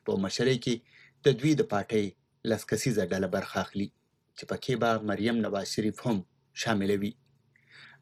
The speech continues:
اخوا د وزیر اعظم عمران خان د سیاسي رابطو ځانګړي معاون شهباز ګل په یو بیان کې ویلي، که نواز شریف دغه کانفرنس ته وینا وکړه او د ملک په میډیا خپره کړې شوه،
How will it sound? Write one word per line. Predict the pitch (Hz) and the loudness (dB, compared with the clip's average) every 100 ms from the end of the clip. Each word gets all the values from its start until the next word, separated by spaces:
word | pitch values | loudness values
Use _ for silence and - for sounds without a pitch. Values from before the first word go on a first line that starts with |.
| - | -2
اخوا | 143 156 151 | 2 4 6
د | 147 | 4
وزیر | 131 117 113 | 4 4 4
اعظم | 127 127 117 | 2 -2 -2
عمران | 107 104 101 | 0 0 -2
خان | 127 127 113 | 0 2 2
د | 104 - | 0 2
سیاسي | 110 101 - 135 | 0 0 0 2
رابطو | 107 101 - 117 117 - - - - - | 2 0 -2 -2 -2 -6 -20 -20 -6 0
ځانګړي | 113 120 143 107 | 2 4 2 4
معاون | 101 95 104 98 _ _ _ _ - | 0 2 0 -2 _ _ _ _ -6
شهباز | - 101 101 95 101 | -2 0 0 0 0
ګل | 123 123 120 | 0 0 0
په | 101 | 0
یو | 98 101 | 0 2
بیان | 107 104 | 2 0
کې | - 107 | -2 2
ویلي، | 131 135 - _ - - | 2 2 -6 _ -20 -2
که | 147 135 | 2 4
نواز | 127 131 135 | 4 2 2
شریف | 147 147 135 | 0 0 0
دغه | 107 101 95 | 2 0 0
کانفرنس | 104 98 123 110 | -4 -2 -4 -2
ته | - 95 | -2 0
وینا | 104 107 | 2 2
وکړه | 127 139 113 107 _ - _ - | 2 0 -2 -4 _ -20 _ 0
او | 120 117 | 2 4
د | 131 156 | 4 2
ملک | 147 - | 2 -2
په | 98 98 | -2 0
میډیا | 98 107 92 - | 2 0 0 -4
خپره | 110 139 | 0 0
کړې | 139 117 | 0 -4
شوه، | - | 0